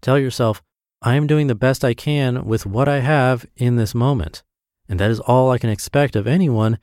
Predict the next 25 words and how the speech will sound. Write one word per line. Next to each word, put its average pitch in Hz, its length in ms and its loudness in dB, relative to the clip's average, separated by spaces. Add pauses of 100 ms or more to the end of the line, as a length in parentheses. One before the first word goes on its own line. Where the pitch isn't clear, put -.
(320)
including 131 400 0
me." 135 320 0 (640)
Love 117 220 0
yourself 127 480 0 (340)
and 107 100 -6
be 135 140 0
proud 127 280 0
of 117 100 -4
everything 143 520 0
that 127 180 2
you 113 200 0
do, 98 420 2
even 95 280 -2
your 98 120 2
mistakes, 98 720 -2 (100)
because 82 420 -6 (100)
even 101 260 -2
mistakes 135 560 0
mean 92 320 0 (360)
you're 95 160 -2
trying. 104 500 -4 (960)
And 113 80 -6
number 120 200 0
eight, 123 220 2 (500)
waiting 117 520 2